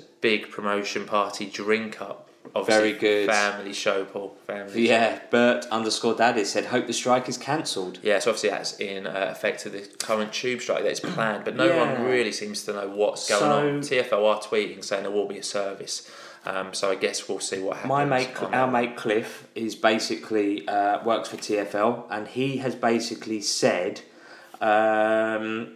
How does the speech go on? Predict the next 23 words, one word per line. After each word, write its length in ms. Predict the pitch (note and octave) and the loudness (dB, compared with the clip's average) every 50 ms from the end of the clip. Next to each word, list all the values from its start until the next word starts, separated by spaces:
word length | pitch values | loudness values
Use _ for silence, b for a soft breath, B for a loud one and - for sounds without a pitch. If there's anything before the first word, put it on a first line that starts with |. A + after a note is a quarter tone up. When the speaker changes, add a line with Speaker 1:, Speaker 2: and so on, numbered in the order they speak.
| - - | -8 -2
Speaker 2:
on 100 | A2+ A#2+ | 0 0
a 40 | A2+ | 2
different 360 | A#2 D3+ D3 D3 - - G2+ | 4 4 4 4 2 -4 -2
note, 200 | A2 A2+ G#2 - | -2 -2 -2 -2
"You 100 | A2+ A#2 | -2 -2
may 240 | A#2+ C3 C#3 D3 D3+ | 0 2 4 4 4
have 120 | C#3+ C#3+ | 2 2
heard 280 | C3 C3 A#2+ A#2 A2 - | 2 2 2 2 2 0
about 280 | A2+ A#2+ A#2+ A#2+ - - | 0 2 2 2 2 0
the 60 | A2+ | -2
strike 400 | - - - A2+ G#2+ G#2 G#2 - - | -6 -2 2 4 4 4 2 0 -2
on 180 | A2+ A#2+ A#2+ | 0 0 2
the 60 | A#2+ | 0
tube 420 | A#2 A#2 - - A#2 G#2+ G#2+ G2+ - | 0 0 0 0 2 2 0 0 0
that 260 | - A2+ A2 - - | 2 2 2 2 0
weekend. 460 | A2 A2 G2+ - A#2+ G#2+ F#2+ F#2+ F#2+ | -4 -4 -4 -4 -4 -4 -4 -4 -2
This 200 | - C3 C3 - | 0 0 0 0
is 100 | D#3 C#3 | 0 -2
by 240 | - B2 A#2+ A2+ - | 2 2 2 2 2
a 60 | - | 0
limited 560 | A2+ A2+ A#2 B2+ C3+ C#3+ C3+ - - C#3 - | 0 2 2 2 2 0 0 -2 -2 -4 -2
number 240 | C3 B2 A#2 A2+ A2+ | 0 0 2 2 0
of 180 | - - - | -2 -2 -4